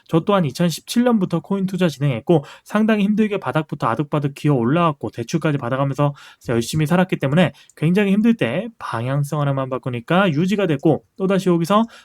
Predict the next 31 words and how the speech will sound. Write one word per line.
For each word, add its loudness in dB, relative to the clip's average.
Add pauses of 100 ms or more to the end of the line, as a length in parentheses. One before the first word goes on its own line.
(140)
방향성 -2
하나만 0
바꾸니까 -4
높은 -2
수익을 2 (240)
올릴 4
수 -4
있는 0
계기가 -4
됐는데요. -2 (260)
지금 2
제가 2
보기엔 0
별것도 0
아닌 0
것들이었지만 0
모를 2
때는 0
눈에 -4
보이지도 0
않았고 0 (200)
굉장히 -8
힘들었던 0
기억이 2
있기 -4
때문에 0 (300)
아 0
만약 -4
멘토가 0
있었더라면 0
혹은 2